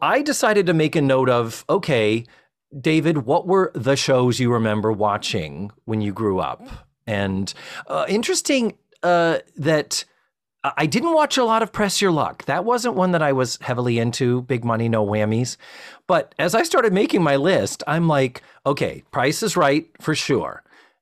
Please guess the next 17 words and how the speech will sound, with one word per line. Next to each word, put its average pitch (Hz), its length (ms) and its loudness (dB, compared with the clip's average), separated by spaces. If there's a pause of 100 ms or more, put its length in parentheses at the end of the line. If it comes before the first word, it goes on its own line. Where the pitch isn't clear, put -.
(120)
And 110 160 -2
ladies 170 260 2
and 156 100 2
gentlemen, 135 400 2
I 135 160 0
am 175 120 2
old 135 200 2
enough 131 200 0
to 143 100 -2
remember 113 640 2
when 104 340 -2
guessing 131 400 0
the 160 80 2
price 151 380 -2
of 135 100 -2
a 143 40 0
car, 80 580 -2